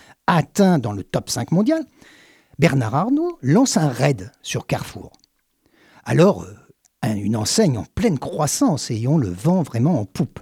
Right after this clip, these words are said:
Il paie donc, sans ticket, cinquante-trois euros l'action. Avec Colony, il est de fait le vrai patron de Carrefour.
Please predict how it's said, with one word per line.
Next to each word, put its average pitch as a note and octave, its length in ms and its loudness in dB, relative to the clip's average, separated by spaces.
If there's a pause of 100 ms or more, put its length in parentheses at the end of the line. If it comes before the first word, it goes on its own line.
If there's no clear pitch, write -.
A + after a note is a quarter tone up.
(500)
Il C#4 180 2
paie D#4+ 140 4
donc, G#3+ 340 4
sans C#3 480 2
ticket, C#3 400 -4
cinquante-trois G#3+ 960 0
euros C#3 480 2
l'action. - 400 -6 (960)
Avec C#3 300 0
Colony, C4 480 2 (760)
il D3 160 4
est C#3+ 220 2 (160)
de D3 160 4
fait D4+ 320 0
le D3 100 2
vrai D3 360 2
patron B3+ 440 -2
de C3 140 -2
Carrefour. G#3+ 540 -2